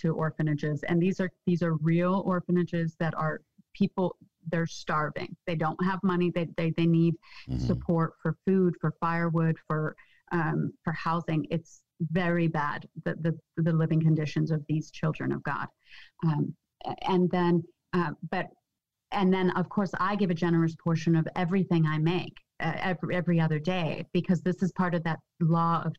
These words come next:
Speaker 1: tithing.
Speaker 2: So
Speaker 1: As
Speaker 2: I,
Speaker 1: I,
Speaker 2: I'm
Speaker 1: I
Speaker 2: starting to
Speaker 1: give
Speaker 2: see really that, uh, this is all a vehicle for you. This vehicle is,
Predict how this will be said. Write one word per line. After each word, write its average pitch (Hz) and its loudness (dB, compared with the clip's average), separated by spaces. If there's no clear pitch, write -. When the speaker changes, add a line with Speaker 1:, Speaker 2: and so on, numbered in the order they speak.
Speaker 1:
tithing. 202 -4
Speaker 2:
So 107 2
Speaker 1:
As - 0
Speaker 2:
I, 123 0
Speaker 1:
I, 123 0
Speaker 2:
I'm 147 2
Speaker 1:
I - 2
Speaker 2:
starting 120 2
to 98 2
Speaker 1:
give 90 2
Speaker 2:
see 101 2
really 90 2
that, 76 0
uh, 69 2
this 135 2
is 123 2
all 123 4
a 92 2
vehicle 71 0
for 58 -4
you. 50 -8
This 104 0
vehicle 71 0
is, 76 2